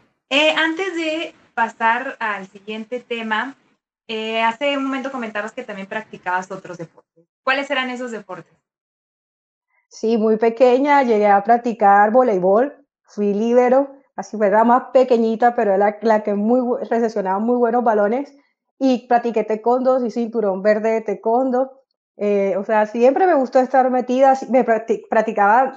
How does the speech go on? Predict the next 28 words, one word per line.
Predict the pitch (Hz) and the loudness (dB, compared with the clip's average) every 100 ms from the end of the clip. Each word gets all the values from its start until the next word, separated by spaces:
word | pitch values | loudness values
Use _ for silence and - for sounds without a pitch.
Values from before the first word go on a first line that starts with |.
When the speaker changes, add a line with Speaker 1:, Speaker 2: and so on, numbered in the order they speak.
| - | -6
Speaker 2:
no | 226 | -4
es | |
deporte, | 220 240 254 269 285 | -2 0 2 2 2
pero | 262 226 214 196 - | 0 0 0 -2 -2
también | 214 208 214 | -2 0 -2
el | 226 | -2
baile | 196 226 247 | 2 2 2
al | 233 214 | -2 -2
mismo | 208 226 214 | -4 -6 -4
<laughs> | |
tiempo. | 240 220 285 - 294 - 339 - 320 _ _ _ | -4 -2 -2 -2 -4 -6 -14 -20 -20 _ _ _
Sí, | - 269 262 | -8 0 0
eh, | 233 | 2
siempre | 269 262 254 311 | 2 2 2 -2
fui | 311 | 0
una | 285 | -2
persona, | 285 277 247 254 | -2 -2 -2 -2
digamos, | 254 220 233 254 | 0 0 0 0
en | 247 | -2
ese | 226 226 | -2 -2
entonces, | 233 233 233 254 | -2 -4 -4 -4
en | |
mi | 240 | -4
niñez | 220 190 202 | -4 -4 -4
y | 214 | 0
adolescencia, | 233 226 196 190 175 202 | 0 0 -2 -4 -6 -6
bastante | 196 196 180 175 | -6 -6 -6 -8
activa. | 175 170 165 | -10 -12 -16